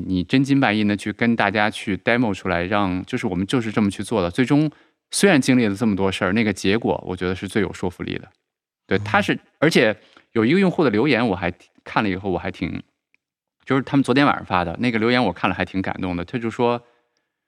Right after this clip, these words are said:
Speaker 1: 其实最终这场直播围观下来会，大家发现最多的就是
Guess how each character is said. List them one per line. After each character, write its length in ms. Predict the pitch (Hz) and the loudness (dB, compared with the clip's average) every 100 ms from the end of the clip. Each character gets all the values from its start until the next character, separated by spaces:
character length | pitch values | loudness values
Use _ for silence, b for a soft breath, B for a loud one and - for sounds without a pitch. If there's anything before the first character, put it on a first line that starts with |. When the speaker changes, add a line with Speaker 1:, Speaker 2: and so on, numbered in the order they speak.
| _ _ _ _ _ | _ _ _ _ _
Speaker 1:
其 60 | - | 0
实 80 | 190 | 4
最 140 | 185 | 4
终 160 | 165 180 | 4 2
这 120 | 156 | 2
场 200 | 127 95 | 2 -2
直 180 | - 113 | -2 -2
播 200 | 131 131 | 0 2
围 160 | 107 | 2
观 200 | 107 131 | 2 0
下 160 | 131 113 | 2 2
来 140 | 92 | 2
会， 220 | 98 101 101 _ _ _ _ | 0 -2 -4 _ _ _ _
大 120 | 131 | 0
家 280 | 131 135 123 _ | 2 2 0 _
发 120 | - | -2
现 120 | 139 127 | 0 0
最 140 | 131 | 0
多 120 | 127 | 0
的 80 | 127 | 0
就 140 | 113 | -2
是 240 | 104 101 | -2 -2